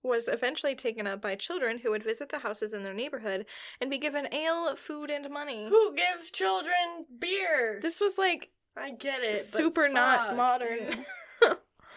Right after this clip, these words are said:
Speaker 1: Uh, okay, so now we have a little bit of the history. Let's go into how it, uh, has come to America. So
Speaker 2: It's gonna get bastardized.
Speaker 1: <laughs> It's gonna
Speaker 2: Tell you
Speaker 1: get
Speaker 2: right now, we're
Speaker 1: bastardized.
Speaker 2: gonna fuck it up.
Speaker 1: I mean,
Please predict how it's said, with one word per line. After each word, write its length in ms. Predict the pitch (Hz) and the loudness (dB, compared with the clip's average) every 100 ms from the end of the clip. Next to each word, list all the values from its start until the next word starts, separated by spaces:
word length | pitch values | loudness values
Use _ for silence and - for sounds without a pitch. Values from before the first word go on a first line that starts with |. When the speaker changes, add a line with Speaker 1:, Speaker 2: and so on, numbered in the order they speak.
| - - - - | -16 -16 -14 0
Speaker 1:
Uh, 380 | 277 285 247 202 | 4 6 6 4
okay, 180 | 262 269 | 2 0
so 140 | - | 2
now 260 | 247 285 403 | 4 4 4
we 80 | 359 | 2
have 180 | 285 247 | 2 2
a 20 | |
little 160 | 233 226 | 2 4
bit 120 | 233 | 2
of 80 | 208 | -2
the 60 | |
history. 760 | 165 - 285 - - 214 202 196 | -4 0 0 0 -2 2 2 0
Let's 200 | 202 202 | -4 -2
go 120 | 240 | -4
into 220 | 240 254 | -4 -8
how 300 | 240 208 202 | -4 0 0
it, 380 | 202 214 190 - - | 0 -2 -4 -8 -10
uh, 440 | 214 170 - - 226 - _ _ _ _ _ - | -8 -8 -8 -8 -10 -12 _ _ _ _ _ -8
has 140 | 220 | -6
come 160 | - 214 | -4 -6
to 100 | - | -4
America. 520 | 190 180 180 - - - _ _ _ _ _ _ _ - - - | -6 -6 -6 -8 -10 -14 _ _ _ _ _ _ _ -8 -6 -4
So 400 | - 247 247 262 | 0 2 2 -2
Speaker 2:
It's 180 | - - | -8 -6
gonna 200 | - 208 | -4 -2
get 180 | 233 208 | -4 -6
bastardized. 920 | 208 247 - 185 160 - 233 - - - - - | -6 -6 -10 -10 -10 -10 -10 -14 -14 -10 -6 2
Speaker 1:
<laughs> 500 | - - - - 381 - _ _ _ - - | 4 4 2 2 0 -2 _ _ _ -20 -20
It's 120 | - - | -14 -4
gonna 140 | 339 | 0
Speaker 2:
Tell 60 | 208 | 2
you 40 | |
Speaker 1:
get 80 | 226 | 2
Speaker 2:
right 280 | 240 262 269 | 4 4 4
now, 220 | 269 240 | 4 4
we're 320 | 214 202 208 | 2 2 0
Speaker 1:
bastardized. 60 | 214 180 | -2 -2
Speaker 2:
gonna 100 | - - | -4 -6
fuck 200 | 262 - | -4 -4
it 60 | 202 | -4
up. 100 | 160 - - - - _ _ | -6 -10 -20 -20 -20 _ _
Speaker 1:
I 60 | - | -2
mean, 120 | 262 | 0